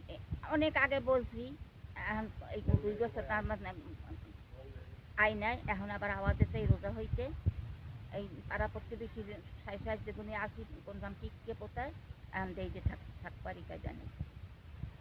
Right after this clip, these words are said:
আবার আইয়া উড়ো দুরা কথা বলে, আজে বাজে কথা বলে,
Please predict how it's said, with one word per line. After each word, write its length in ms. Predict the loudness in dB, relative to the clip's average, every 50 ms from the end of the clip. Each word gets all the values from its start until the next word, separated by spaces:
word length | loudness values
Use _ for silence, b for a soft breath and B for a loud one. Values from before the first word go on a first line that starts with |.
| -12 -10 -8 -4
আবার 160 | 0 0 2 4
আইয়া 440 | 4 2 2 2 2 4 4 2 0 -4 -8 -10 -8
উড়ো 160 | -4 -4 -4 -2 -2
দুরা 180 | -2 -2 -2 -2
কথা 260 | -4 -6 -6 -6 -6 -4
বলে, 260 | -4 -4 -4 -4 -6 -6 -8 -10 -10 -10 -12 -10 -10
আজে 200 | -10 -10 -8 -8
বাজে 240 | -8 -8 -10 -10 -10 -10
কথা 240 | -10 -10 -10 -10 -10 -8
বলে, 240 | -8 -6 -6 -8 -8